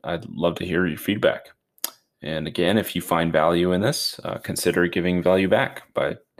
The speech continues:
checking out my, uh, Ko-fi page, Ko-fi p-, page at, uh, K O dash F I dot com slash Aqualith. And that's Aqualith spelled A Q U A L I T H.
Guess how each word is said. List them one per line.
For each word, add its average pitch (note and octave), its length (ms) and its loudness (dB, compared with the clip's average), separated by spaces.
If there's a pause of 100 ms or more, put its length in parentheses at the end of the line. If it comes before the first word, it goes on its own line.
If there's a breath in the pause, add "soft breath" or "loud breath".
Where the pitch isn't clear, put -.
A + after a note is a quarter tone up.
(140)
checking - 300 -6
out D#2+ 180 -2
my, D#2+ 300 -2 (680 soft breath)
uh, D2 240 -8
Ko-fi - 500 2
page, - 540 -10 (380)
Ko-fi - 460 0
p-, - 120 -20 (100)
page - 540 -10
at, - 280 -2
uh, D2+ 320 0
K - 300 0
O F2 320 2 (100)
dash - 440 0
F F2 360 -2
I E2 300 0
dot E2 320 -2
com G2+ 600 -4
slash - 600 -2 (100)
Aqualith. - 800 -4
And - 120 -8
that's - 160 -10
Aqualith D#2+ 460 0
spelled - 460 -2
A D#2 260 2
Q - 220 -2
U F2 320 -2
A F2 360 2 (380 soft breath)
L D#2+ 200 2
I D2+ 200 2
T - 340 -8
H. - 460 -8